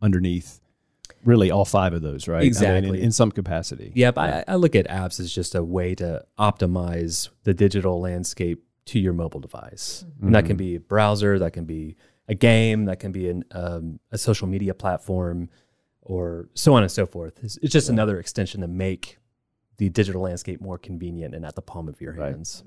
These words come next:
Speaker 1: Right.
Speaker 2: Yeah.
Speaker 1: Yeah. That's good. What do y'all see in terms of, you know, when, with Maze, with being comms director here, Josh, you know, just what, what do you, what do you see people,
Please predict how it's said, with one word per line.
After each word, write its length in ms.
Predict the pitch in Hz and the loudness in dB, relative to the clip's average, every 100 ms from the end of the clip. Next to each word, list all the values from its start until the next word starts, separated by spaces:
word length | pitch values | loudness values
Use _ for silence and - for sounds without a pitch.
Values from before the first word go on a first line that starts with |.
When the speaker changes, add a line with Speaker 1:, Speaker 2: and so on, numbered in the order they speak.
| - | -4
Speaker 1:
Right. 240 | 82 76 - - _ _ 107 | 0 0 -2 -12 _ _ -6
Speaker 2:
Yeah. 80 | |
Speaker 1:
Yeah. 120 | 82 92 _ _ _ _ _ _ | -4 -4 _ _ _ _ _ _
That's 140 | - - | -6 2
good. 380 | - 92 87 - _ _ _ _ | 6 8 6 -2 _ _ _ _
What 120 | 170 | 6
do 60 | 202 | 8
y'all 140 | 151 | 8
see 640 | - - 127 113 107 104 - - | 6 2 2 4 2 -2 -4 -4
in 160 | 110 | -2
terms 400 | 98 113 107 101 | 0 0 0 0
of, 360 | 101 98 92 - - | 0 0 -2 -10 -2
you 100 | 107 | 0
know, 100 | 98 | 2
when, 260 | 104 104 | 0 -2
with 220 | - 110 107 | -2 -2 0
Maze, 520 | 98 90 85 85 - | 2 2 0 -4 -2
with 200 | 95 - | -2 2
being 340 | 104 98 87 - _ _ _ - | 2 0 -4 -8 _ _ _ 0
comms 260 | 113 101 - | 4 4 2
director 380 | 92 90 87 | -2 -2 -4
here, 460 | 80 101 80 73 92 _ _ _ | -2 0 -2 -6 -14 _ _ _
Josh, 460 | - 76 76 76 - | -2 0 0 -4 -8
you 160 | 110 95 | -2 0
know, 160 | 90 | 0
just 320 | 87 98 - _ _ _ _ _ _ _ _ | -2 -4 -4 _ _ _ _ _ _ _ _
what, 260 | - 139 - | 2 4 6
what 140 | 165 | 6
do 60 | 196 | 6
you, 400 | 180 139 120 - _ _ _ | 6 6 6 2 _ _ _
what 160 | - 151 | 4 4
do 80 | 202 | 4
you 100 | 180 | 2
see 220 | - 139 | 2 2
people, 800 | - - 127 117 107 101 95 | 2 -2 0 2 4 4 2